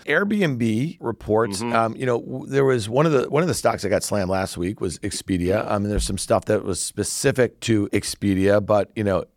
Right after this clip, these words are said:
Speaker 1: Airbnb competes with Expedia, their Vrbo division and the like, and it might just be a broader read on consumer sentiment. And, you know, like, obviously we saw this huge push post-pandemic. I mean, this one is interesting to me, Guy, because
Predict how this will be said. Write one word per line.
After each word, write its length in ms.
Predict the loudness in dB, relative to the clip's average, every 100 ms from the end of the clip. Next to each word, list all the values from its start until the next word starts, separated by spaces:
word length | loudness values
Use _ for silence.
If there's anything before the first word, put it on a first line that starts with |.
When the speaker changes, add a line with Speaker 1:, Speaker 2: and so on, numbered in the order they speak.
| 0
Speaker 1:
Airbnb 960 | 2 2 0 -2 0 0 0 0 -2
competes 440 | -4 -4 -4 -4
with 100 | -4
Expedia, 840 | -4 -4 -6 -4 0 2 4 4 2
their 200 | 0 0
Vrbo 680 | 0 2 4 2 2 0
division 640 | -2 0 0 0 0 -2 -2
and 140 | -4
the 60 | -2
like, 340 | 2 2 2
and 80 | -2
it 80 | -2
might 200 | -2 -2
just 180 | -4 -4
be 100 | -2
a 60 |
broader 400 | 0 2 2 2
read 340 | 0 0 0 0
on 340 | -2 -2 -4
consumer 500 | -8 -8 -4 -2 -2
sentiment. 500 | -2 -4 -2 -4 -6
And, 320 | -6 -6 -8
you 80 | -6
know, 140 | -6 -2
like, 180 | -4 -2
obviously 380 | -2 0 -2 -4
we 100 | -4
saw 200 | 0 0
this 180 | 0 -4
huge 260 | -6 -4
push 280 | -2 -2 -2
post-pandemic. 920 | -2 -2 -4 -4 -2 0 0 -2 -4
I 60 | -4
mean, 180 | -4 -2
this 240 | -4 -2
one 160 | -2 -2
is 180 | -4 -4
interesting 480 | -6 -4 -4 -4 -4
to 120 | -4
me, 140 | -4
Guy, 280 | 0 2 2
because 420 | 0 -4 -2 -2